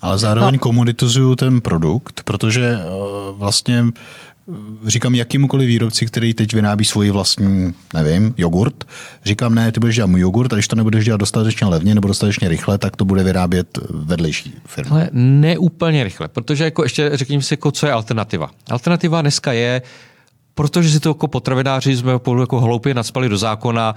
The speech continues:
Speaker 3: ehm, ceno-, cenové dohody dneska obchod může dělat jenom na tři měsíce.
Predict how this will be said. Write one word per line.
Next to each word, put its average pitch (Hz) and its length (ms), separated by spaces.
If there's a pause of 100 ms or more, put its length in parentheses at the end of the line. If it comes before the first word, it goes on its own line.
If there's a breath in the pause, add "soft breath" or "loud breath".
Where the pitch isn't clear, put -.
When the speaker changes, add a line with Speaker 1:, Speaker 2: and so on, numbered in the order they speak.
(360 loud breath)
Speaker 3:
ehm, 110 500 (220)
ceno-, 156 720
cenové 165 360
dohody 135 540
dneska 123 300
obchod 120 260
může 120 180
dělat 117 160
jenom 113 180
na 110 80
tři - 180
měsíce. 92 420